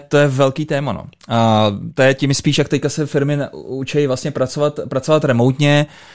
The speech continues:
a myslí si, že to je skutečně o tom nainstalovat si ten Slack, nebo nedej bože mít nainstalovaný už Teamsy, protože jsem si koupil tři sta šedesát pětku, že, Dagi?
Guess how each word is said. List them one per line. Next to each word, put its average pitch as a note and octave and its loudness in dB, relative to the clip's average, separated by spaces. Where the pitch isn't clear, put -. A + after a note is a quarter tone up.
a A2+ 0
myslí C3 4
si, D3 -2
že C#3+ 4
to D3 2
je D3 4
skutečně C3+ 0
o B2 2
tom C#3 2
nainstalovat C3 2
si - -2
ten C#3 2
Slack, G#2+ 2
nebo A2+ 4
nedej A2 2
bože A#2+ 4
mít A#2+ 2
nainstalovaný A#2+ 0
už C3+ -6
Teamsy, A2+ -2
protože A2+ -6
jsem A#2+ -8
si - -12
koupil A#2 -8
tři - -12
sta A#2+ -8
šedesát A#2 -4
pětku, A2+ -4
že, G#2+ 0
Dagi? A#2+ -4